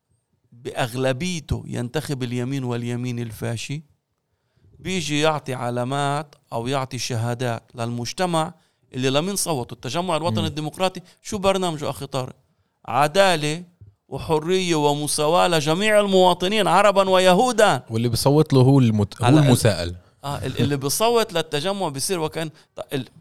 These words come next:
Speaker 1: بس هو هي، هي بالفعل هي الخرطة هيك بإسرائيل. اللي بصوت للمساواة وللعدالة في دولة اليهود هو المتطرف،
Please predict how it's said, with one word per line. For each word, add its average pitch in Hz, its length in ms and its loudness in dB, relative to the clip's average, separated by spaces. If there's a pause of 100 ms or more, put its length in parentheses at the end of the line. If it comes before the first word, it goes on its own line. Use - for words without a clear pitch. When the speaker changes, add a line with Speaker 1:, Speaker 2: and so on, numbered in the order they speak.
(140)
Speaker 1:
بس - 200 -14
هو 165 60 -6
هي، 175 280 -6
هي 156 160 -4
بالفعل 147 420 -8
هي 143 80 -4
الخرطة 131 420 -8
هيك 117 200 -10
بإسرائيل. - 440 -12 (840)
اللي 123 200 -2
بصوت 170 640 0
للمساواة 127 760 -2
وللعدالة 117 840 -6
في 123 200 -12
دولة 123 420 -4
اليهود 120 480 -10 (180)
هو 151 240 -2
المتطرف، 123 880 -8